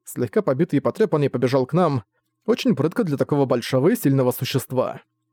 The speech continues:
Сука схватила его за ошейник до того, как он успел подпрыгнуть, приветствуя её.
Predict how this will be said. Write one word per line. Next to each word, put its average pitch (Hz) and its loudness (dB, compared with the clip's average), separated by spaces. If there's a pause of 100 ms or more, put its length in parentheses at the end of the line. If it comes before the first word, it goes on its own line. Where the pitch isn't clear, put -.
(120)
Сука 170 -4
схватила 151 0
его 139 2
за 131 2
ошейник 139 2
до 190 0
того, 160 2
как - -6
он 139 0
успел 147 0
подпрыгнуть, 170 -2
приветствуя 156 2
её. 139 6